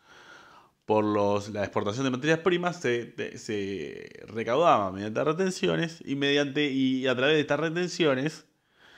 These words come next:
se financiaba, se subsidiaba al resto de la economía.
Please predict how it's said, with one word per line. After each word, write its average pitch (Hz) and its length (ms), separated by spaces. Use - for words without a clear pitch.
se 160 300
financiaba, 190 840
se 131 140
subsidiaba 202 1080
al 131 240
resto 131 440
de 117 60
la 107 80
economía. 92 580